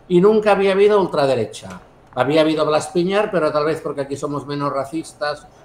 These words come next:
o menos xenófobos, no, no arraigaba. Y arraigó en Vic con Plataforma por Cataluña con Josep Anglada. Vic es un munici-, una capital de comarca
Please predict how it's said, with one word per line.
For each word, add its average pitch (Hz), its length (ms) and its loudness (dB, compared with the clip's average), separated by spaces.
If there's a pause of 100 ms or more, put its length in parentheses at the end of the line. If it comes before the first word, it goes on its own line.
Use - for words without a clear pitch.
o 135 80 -6
menos 143 220 -2
xenófobos, 185 600 -2
no, 160 260 -2
no 156 260 -2
arraigaba. 107 680 -2 (280)
Y 147 120 2
arraigó 156 600 4
en 165 220 0
Vic 214 420 -2
con 139 160 -4
Plataforma 147 520 0
por 165 140 -2
Cataluña 165 500 0
con 143 160 -6
Josep 131 280 -6
Anglada. 101 560 -10 (380)
Vic 165 180 2
es 175 120 2
un 185 140 4
munici-, 175 400 2
una 160 220 0
capital 156 380 0
de 147 120 -2
comarca 147 720 0